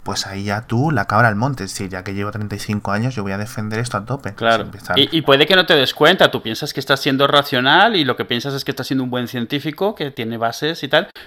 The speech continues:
Speaker 2: pero en
Speaker 1: No,
Speaker 2: realidad
Speaker 1: sí, u-,
Speaker 2: estás
Speaker 1: gran parte, gran parte de la ciencia es el odio vitriólico que hay entre científicos a nivel personal.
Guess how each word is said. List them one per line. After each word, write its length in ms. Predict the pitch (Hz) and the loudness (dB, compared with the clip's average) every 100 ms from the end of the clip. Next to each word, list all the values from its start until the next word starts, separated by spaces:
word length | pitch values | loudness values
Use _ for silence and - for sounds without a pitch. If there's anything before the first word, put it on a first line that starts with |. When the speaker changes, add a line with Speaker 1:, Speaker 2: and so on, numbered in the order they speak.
| - | -2
Speaker 2:
pero 140 | 123 | 0
en 60 | 113 | 2
Speaker 1:
No, 40 | |
Speaker 2:
realidad 420 | 104 143 101 95 135 | 6 6 6 8 8
Speaker 1:
sí, 140 | 98 | 6
u-, 80 | 95 | 0
Speaker 2:
estás 320 | 131 120 113 107 | -2 0 2 4
Speaker 1:
gran 240 | 117 160 | 4 2
parte, 420 | - 98 101 170 120 | 0 -2 -2 -4 0
gran 280 | 110 127 | 0 0
parte 300 | 80 95 - | 0 -2 -2
de 80 | 170 | -4
la 100 | 139 | -4
ciencia 600 | - 87 98 - - 170 - - - | -6 -8 -8 -6 -6 -6 -8 -18 -6
es 440 | 98 147 - - - - - - - - | -4 -2 -4 -6 -10 -20 -20 -20 -20 -6
el 280 | 110 107 101 | 0 0 2
odio 540 | 107 151 139 120 165 - - - | 0 2 2 2 0 -4 -12 -8
vitriólico 1120 | 107 104 104 - - 104 113 156 123 127 180 - - - - | -4 0 -2 -2 -4 0 0 0 -2 -4 -6 -10 -20 -20 -10
que 100 | 95 | -4
hay 100 | 101 | -2
entre 200 | 151 120 | -4 -6
científicos 560 | - 95 104 113 123 - | -6 -6 -6 -8 -8 -4
a 40 | |
nivel 200 | 113 104 | -4 -4
personal. 420 | 123 - 156 131 | -6 -6 -2 -2